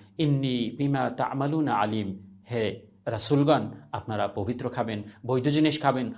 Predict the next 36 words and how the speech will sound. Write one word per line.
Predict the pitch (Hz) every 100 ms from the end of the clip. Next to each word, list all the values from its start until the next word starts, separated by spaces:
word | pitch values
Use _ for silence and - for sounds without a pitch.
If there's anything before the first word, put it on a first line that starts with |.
| -
অপবিত্র | 135 147 160 -
হারাম | 135 147 160 160
জিনিস | 156 147
ভক্ষণ | 113 156 170 156
করবেন | 170 175 190
না। | 165 107 - -
এরপরে | 127 - 113
আপনারা | 110 110 101 101 101 - -
ওয়া | 110
আমালু | 101 151 156
সালিহান, | 147 147 131 123 123 107 - -
সৎকর্ম | - 107 - 101 98
করবেন। | 117 127 151 113 - - -
আল্লাহ | 113
সুবহানাহু | 107 110 107 107
ওয়া |
তাআলা | 117 107
খুব | - 107
ভালো | 107 165
করে | 185 165
জানেন | 131 127 131 113 - - -
আপনারা | - 117 110 104 - - 95
কি | 139
কর্ম | 135 120 107 104
করতেছেন। | 101 - 107 101 - - _ _ _ -
একই | 120 131
সাথে | 123 117 110 - -
এ | 120
হাদিসের | 113 117 120 113
শেষ | - 160 120
দিকে | 120 117
নবী | 117 143
করিম | 127 123
সাল্লাল্লাহু | - 120 120 143
আলাইহি | 131 127
সাল্লাম | 131 127 123